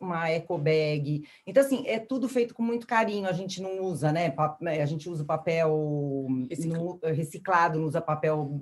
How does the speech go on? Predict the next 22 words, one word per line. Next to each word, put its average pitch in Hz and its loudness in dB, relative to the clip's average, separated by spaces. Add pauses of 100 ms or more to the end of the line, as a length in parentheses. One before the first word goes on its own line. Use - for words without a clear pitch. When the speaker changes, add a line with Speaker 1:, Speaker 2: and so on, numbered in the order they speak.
Speaker 1:
é, 139 2
Speaker 2:
Bolha. 165 6
Speaker 1:
bolha, 180 6
Speaker 2:
<laughs> - 2
Speaker 1:
a 175 6
gente 214 4
faz 233 6
todo, 262 6
tem 233 0
toda 247 2
uma 247 4
preocupação 233 0
também 220 -2
de 202 -6
fazer 208 -2
um, 214 -6
de 170 -6
mandar 196 2
uma 208 2
coisa 190 0
pra 175 -6
pessoa, 233 0